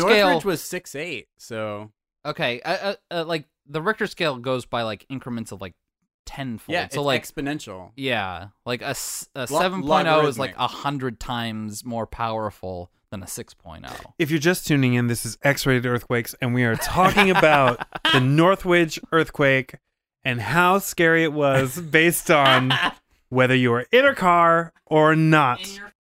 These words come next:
Speaker 3: I have nothing more to say about this movie.
Speaker 2: I mean, I don't know. Are we done? Are we done?
Speaker 1: I'm willing to go to the mat for this movie. Like,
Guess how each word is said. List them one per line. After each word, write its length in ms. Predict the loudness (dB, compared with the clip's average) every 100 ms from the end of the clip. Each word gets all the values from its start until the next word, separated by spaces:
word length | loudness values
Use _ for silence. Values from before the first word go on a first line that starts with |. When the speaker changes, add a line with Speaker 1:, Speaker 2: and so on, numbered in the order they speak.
| _
Speaker 3:
I 40 | -6
have 200 | -4 -4
nothing 300 | -4 -4 -4
more 140 | -6
to 80 | -6
say 160 | -8
about 160 | -8 -10
this 160 | -12 -12
movie. 180 | -10
Speaker 2:
I 40 | -8
mean, 320 | -6 -8 -10
I 60 | -8
don't 100 | -4
know. 80 | -4
Are 120 | -4
we 80 | -4
done? 280 | -6 -6 -12 _
Are 60 | -12
we 60 |
done? 340 | -8 -8 -10 -14 -2
Speaker 1:
I'm 220 | 0 2
willing 220 | 0 0
to 40 | 0
go 140 | 2
to 80 | 2
the 80 | -2
mat 320 | -6 -8 -12 _
for 120 | -16
this 180 | -14 -14
movie. 420 | -14 -14 -18 -20 _ _ _
Like, 120 | -12